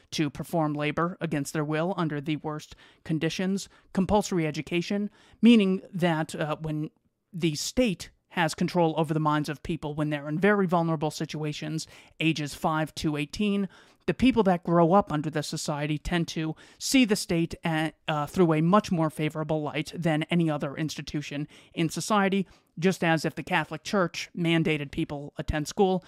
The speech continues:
people might allow the Catholic Church to get away with things they otherwise wouldn't be able to. And finally, the legal double standard that allows things like murder to go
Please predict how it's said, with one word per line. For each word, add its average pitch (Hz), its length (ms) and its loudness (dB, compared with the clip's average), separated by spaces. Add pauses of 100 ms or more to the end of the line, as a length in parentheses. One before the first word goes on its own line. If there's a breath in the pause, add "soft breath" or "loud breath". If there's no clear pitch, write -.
(200 loud breath)
people 151 500 2
might 151 320 -4
allow 147 240 -4
the 147 80 -4
Catholic 156 440 -8
Church 165 280 -4
to - 80 -10
get 156 140 -2
away 143 200 -4
with 135 140 -12
things 151 280 -4
they 156 80 0
otherwise 143 420 -6
wouldn't 156 220 -6
be 156 100 -6
able 160 160 -8
to. 170 260 0 (420 soft breath)
And 185 160 4
finally, 208 560 4
the 165 280 2
legal 190 320 2
double 165 260 0
standard 147 500 -4 (320 loud breath)
that 165 220 2
allows 151 540 0
things 165 320 0
like 151 260 -6
murder 190 440 6
to 156 340 2 (320 soft breath)
go 165 340 6